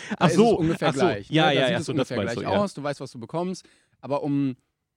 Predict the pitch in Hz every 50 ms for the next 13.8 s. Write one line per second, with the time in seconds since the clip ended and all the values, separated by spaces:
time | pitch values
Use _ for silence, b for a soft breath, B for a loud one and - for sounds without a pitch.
0 | _ _ _ _ _ _ _ 127 107 - 120 120 - 147 190 226 214 - 139 110
1 | - - 139 117 117 117 107 - 120 110 107 104 107 107 107 104 104 107 107 104
2 | 95 131 156 196 185 135 - - - 135 120 120 131 139 135 - - 131 123 120
3 | - 120 113 117 120 127 139 - 135 123 131 120 - 131 123 123 117 113 139 139
4 | 135 117 110 104 - 151 - - 104 - - 101 87 85 85 85 87 82 101 110
5 | 107 107 110 101 110 _ _ _ _ _ _ - 107 98 - 120 120 120 - -
6 | 147 - - 151 131 117 110 - - 107 101 135 151 143 120 98 95 - - 104
7 | 104 101 92 98 98 98 98 - - 95 - 101 90 82 92 92 - - 104 101
8 | 98 101 101 107 98 95 95 98 123 113 110 113 113 107 101 - _ _ _ _
9 | _ _ _ _ _ _ 110 113 117 117 - 123 135 147 170 175 147 - 143 127
10 | 123 120 120 113 113 110 - 113 127 147 139 127 131 123 - - 110 107 95 -
11 | - 110 101 101 113 120 117 110 104 107 - - - 135 151 143 123 107 101 -
12 | - 113 - - 107 110 123 127 131 120 113 - - 113 107 104 113 113 - 123
13 | 120 - - 113 - 135 135 113 - - 110 - _ - 107 104